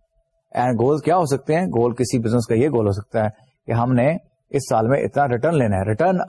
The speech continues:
on investment، اتنی پروفیٹیبلٹی ہونی چاہیے۔ یا گول یہ ہو سکتا ہے کہ ہماری سیلز کتنی ہوگی، یا گول یہ ہو سکتا ہے کہ ہم نے اپنے کمپیٹیٹر کے ساتھ کتنا کمپیٹ کرنا ہے۔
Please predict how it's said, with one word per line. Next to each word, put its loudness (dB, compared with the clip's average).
on -2
investment، 0
اتنی 0
پروفیٹیبلٹی 0
ہونی 2
چاہیے۔ -2
یا 2
گول 2
یہ 6
ہو 2
سکتا 0
ہے 2
کہ 0
ہماری 2
سیلز 0
کتنی 2
ہوگی، 0
یا 2
گول 4
یہ 6
ہو 2
سکتا 0
ہے 2
کہ 0
ہم 2
نے 4
اپنے 2
کمپیٹیٹر 0
کے -4
ساتھ 0
کتنا -2
کمپیٹ 0
کرنا -2
ہے۔ -8